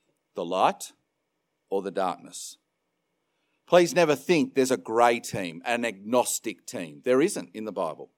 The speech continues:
There is the children of the light and there is a children of the darkness. And every Christian, including Paul, excuse me,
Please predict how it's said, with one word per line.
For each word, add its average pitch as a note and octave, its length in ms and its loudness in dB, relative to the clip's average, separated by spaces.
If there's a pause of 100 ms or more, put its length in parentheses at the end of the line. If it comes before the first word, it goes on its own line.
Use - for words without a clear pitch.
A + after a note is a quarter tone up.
(600)
There A2 180 4
is G#2+ 120 -6
the G#2+ 100 -14
children D#3+ 460 -2
of D3 140 -2
the D3+ 100 2
light C#3 460 2 (640)
and A#2 140 -4
there A2 120 0
is G2 100 -4
a F#2+ 60 -10
children C3 600 -2
of G#2+ 140 -2
the A2+ 80 -6
darkness. F2 720 -6 (100)
And A#2 140 -6
every F3 260 4
Christian, F#3 480 -2
including F#3 480 2
Paul, C3 560 2 (640)
excuse C3 360 -4
me, A3 280 -4